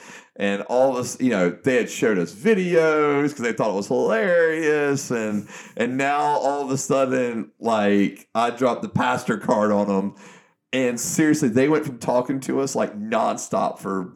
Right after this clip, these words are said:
nine holes for, like, an hour and a half. And all of a sudden, <laughs> they'd make their shots, get in their cart, and drive away.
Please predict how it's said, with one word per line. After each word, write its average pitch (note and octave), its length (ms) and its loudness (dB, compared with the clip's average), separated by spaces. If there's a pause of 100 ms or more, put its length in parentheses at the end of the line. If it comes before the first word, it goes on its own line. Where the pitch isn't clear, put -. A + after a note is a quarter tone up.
nine A2+ 480 -2
holes F#2+ 480 0
for, G#2 160 -2
like, G2+ 80 -6
an - 80 -16
hour A2+ 220 0
and G#2+ 80 -2
a G2+ 60 -2
half. - 580 -6
And B2 100 0
all C3 160 4
of A#2 40 0
a - 40 -6
sudden, G#2 260 2 (420)
<laughs> - 1400 0 (1040)
they'd E3 260 2
make E3 280 0
their E3+ 160 2
shots, D3 480 -2
get D3+ 220 2
in D3+ 60 -6
their D#3 160 0
cart, E3 380 2
and C#3 80 -10
drive C#3 300 0
away. C3+ 480 -2